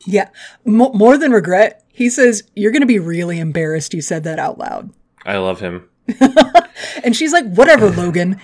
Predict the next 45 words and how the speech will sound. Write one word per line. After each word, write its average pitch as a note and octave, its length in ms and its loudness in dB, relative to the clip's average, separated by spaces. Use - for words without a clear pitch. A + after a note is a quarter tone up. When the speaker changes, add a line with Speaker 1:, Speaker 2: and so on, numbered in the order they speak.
Speaker 1:
You're A3+ 120 2
just D4 200 -2
saying A3+ 280 6
that G3 200 0
because F3+ 300 -2
you're G#3 120 6
not A#3+ 180 2
sure G3+ 200 6
if E3+ 80 -2
I'm F3 180 0
right E3+ 180 0
or F3 100 -4
wrong, F3+ 320 -2
and E3 80 -8
that F3+ 100 -6
scares E3+ 300 -2
the F3 180 -8
shit - 380 -4
out D3 140 -10
of - 40 -12
you." A2 140 -14
Speaker 2:
Here's G3 280 2
the E3 60 -6
thing C3 240 -4
about G2+ 240 -4
that, F#2+ 220 -2
though. F2 260 -12
She D#3 380 -4
totally, A#2+ 1000 -2
uh, D#2 120 -12
misunderstands G#2 760 -6
Logan F#2 460 -6
in G2+ 120 -12
this F#2+ 140 -8
Speaker 1:
Uh-huh. F#3 180 -4
Speaker 2:
situation. F3+ 500 -4
Speaker 1:
Uh-huh. E3 320 -10
Speaker 2:
It's - 180 -4
not A3 180 2
that F3 140 2
Logan C#3 320 0
wasn't A#2 300 -2
happier. G2 640 -2
Logan's, E3 400 0
uh, B2+ 140 -4